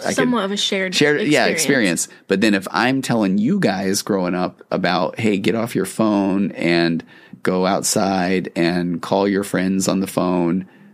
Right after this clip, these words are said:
Speaker 2: That's, like, unheard of to younger kids now.
Speaker 1: Yeah. So if I was saying that
Speaker 2: Okay.
Speaker 1: literally to you, were you so curious and saying, "Tell me more about what that was like, Dad"?
Speaker 2: Right. Or
Speaker 1: No.
Speaker 2: is it just, "No, we don't do that"?
Speaker 1: Yeah.
Speaker 2: <laughs>
Speaker 1: So then what was fascinating was for the next couple of days at this consulting gig,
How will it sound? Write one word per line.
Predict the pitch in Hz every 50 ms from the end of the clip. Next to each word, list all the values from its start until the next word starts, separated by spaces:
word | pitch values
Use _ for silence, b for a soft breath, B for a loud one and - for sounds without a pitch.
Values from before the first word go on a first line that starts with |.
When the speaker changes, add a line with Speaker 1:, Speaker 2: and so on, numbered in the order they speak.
| B B - -
Speaker 2:
That's, | 214 208 -
like, | 214 202 - -
unheard | - 214 202 208 196 220 220 220
of | 196 190 185 190 -
to | - - 202
younger | 190 196 190 190 185 190
kids | 185 - 330 320 233 180
now. | 123 117
Speaker 1:
Yeah. | 120 117 117 110 98 87 82 73 104
So | - - 110 101 95
if | 92 95
I | 98 101
was | 110 110 113 -
saying | - 113 107 107
that | 98 82
Speaker 2:
Okay. | 73 85
Speaker 1:
literally | 104 117 220 160 101 85 82
to | - - 87
you, | 85 87 90 87 90 87
were | 71 - 87 92
you | 92 92 95 98 95
so | - - - 104 110 110
curious | - - - 104 98 101 107 117 110 - -
and | 107 110
saying, | - 104 101 107 107 - B B B B B B
"Tell | - - 175 208
me | 190 147
more | 123 131 151 156
about | 113 107 80 73
what | - -
that | - 101 85 73
was | 92 - -
like, | 80 82 82 -
Dad"? | - 87 87 101 120
Speaker 2:
Right. | - 127 110 - _ _ _ _
Or | - - -
Speaker 1:
No. | - 90
Speaker 2:
is | - - -
it | 208
just, | 196 190 - - - - - - -
"No, | 226 226 233 226 214 214 220 220 - - -
we | 233 233
don't | 220 196 185
do | 185
that"? | - 180 180 -
Speaker 1:
Yeah. | 220 131 135 139 - 127 101 -
Speaker 2:
<laughs> |
Speaker 1:
So | - - 131
then | 127 139 139 139 135
what | 131 123 92
was | 117 113 107 -
fascinating | - 120 123 123 120 120 113 113 107 98
was | 95 98 95 -
for | - - 107
the | 98 95
next | 104 113 - -
couple | - 104 - - 98
of | 92 95
days | 90 92 98 95 95 - -
at | 73 -
this | 90 85 - - - - -
consulting | - - 95 - - - - - - 98 98 107
gig, | 98 95 90 87 85 82 85 85 -